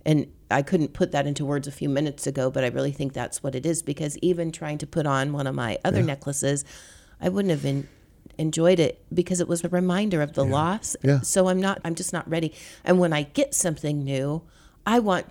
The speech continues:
Speaker 1: to enjoy it for what it is, not for what it's replacing.
Speaker 2: Yeah. You wanna enjoy it for its inherent value within itself.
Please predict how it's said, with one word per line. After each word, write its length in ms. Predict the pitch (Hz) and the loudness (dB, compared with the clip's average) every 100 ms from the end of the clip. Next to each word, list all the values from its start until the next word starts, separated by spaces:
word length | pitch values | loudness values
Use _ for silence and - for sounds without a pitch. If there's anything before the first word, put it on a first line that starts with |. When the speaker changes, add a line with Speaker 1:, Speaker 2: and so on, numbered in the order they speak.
| - | -2
Speaker 1:
to 260 | 180 156 - - | 0 0 -2 -4
enjoy 360 | 170 160 165 165 | -2 0 2 2
it 140 | - | 2
for 100 | 165 | 0
what 220 | 151 143 | 2 2
it 100 | 139 | 2
is, 360 | 143 151 170 - - - - | 4 4 2 -2 -8 -12 0
not 240 | 165 156 | 2 2
for 100 | - | 2
what 160 | 147 135 | 2 2
it's 220 | - - | 0 -4
replacing. 560 | 123 - 95 - 60 92 | -4 -2 -4 -4 -4 -2
Speaker 2:
Yeah. 360 | 87 82 92 - - _ _ - | -2 -2 -8 -14 -20 _ _ -6
You 140 | - 104 | 0 2
wanna 180 | 101 101 | 2 0
enjoy 520 | 104 101 104 110 110 | 0 0 2 4 4
it 120 | - | 2
for 300 | - 107 107 | 0 2 4
its 160 | 98 101 | 2 -2
inherent 400 | 95 101 104 98 | -2 0 -2 0
value 480 | 101 95 92 90 90 | 0 2 4 2 2
within 320 | 90 98 87 | -2 -2 -4
itself. 460 | 76 - - - | -4 -8 -8 -14